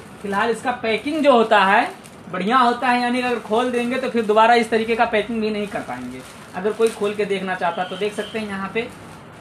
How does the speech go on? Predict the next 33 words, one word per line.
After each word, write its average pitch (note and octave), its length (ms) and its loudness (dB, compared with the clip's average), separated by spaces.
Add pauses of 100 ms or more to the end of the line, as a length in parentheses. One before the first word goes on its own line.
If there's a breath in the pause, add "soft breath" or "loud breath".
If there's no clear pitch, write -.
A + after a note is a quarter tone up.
(200)
इस - 160 -12
तरीके G3 360 -4
का। A#3 180 -4 (640)
तो G3+ 80 -6
चलिए A#3+ 340 -2
ऐसे C4 240 0
ही C4 80 4
फाड़ A#3 220 2
देते A3+ 260 4
हैं A3+ 200 4
क्योंकि A#3+ 360 -4
ये B3 180 4 (140)
अच्छे A#3 340 -6
से A#3 120 -4
फटेगा G#3 380 -2
नहीं। A3+ 160 -2 (720)
तो F#3+ 60 -12
यहाँ G3 280 0
से G#3+ 180 0
इस G#3 240 -4
तरीके G3+ 240 0
से G3+ 120 -2
फाड़ E3+ 220 0
दिए F#3+ 180 -6
हैं A3+ 260 -2 (400)
और F#3+ 240 0
इसमें A3+ 560 -4
से A3+ 440 0
निकाल G3+ 420 2
लिए G3 240 0
हैं G3 260 -4 (120)
ये A3 280 4
साड़ी। F#3 540 -2